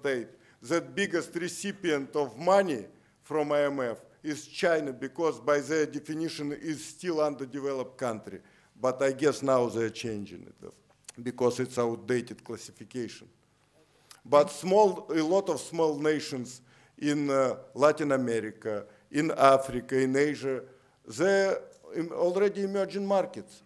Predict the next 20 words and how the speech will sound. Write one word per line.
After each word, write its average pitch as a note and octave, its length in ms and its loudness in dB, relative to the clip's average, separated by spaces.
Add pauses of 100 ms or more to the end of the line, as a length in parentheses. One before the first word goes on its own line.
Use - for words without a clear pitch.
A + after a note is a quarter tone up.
but E3+ 220 2
they're G#3+ 160 6
quite G#3+ 320 0
different. D3 460 -8
For G3+ 200 2
example, E3+ 580 -2 (420)
I D#3+ 140 0
will G3 140 -2
give F3+ 220 -10
you E3+ 80 -4
example, B2 540 -8 (100)
two A3+ 320 0 (140)
more F3+ 220 6
or E3+ 60 6
less F3 360 2
countries F3+ 520 2
with C#3 180 -4
the C3+ 100 0
same D#3+ 400 2
size, C3+ 540 0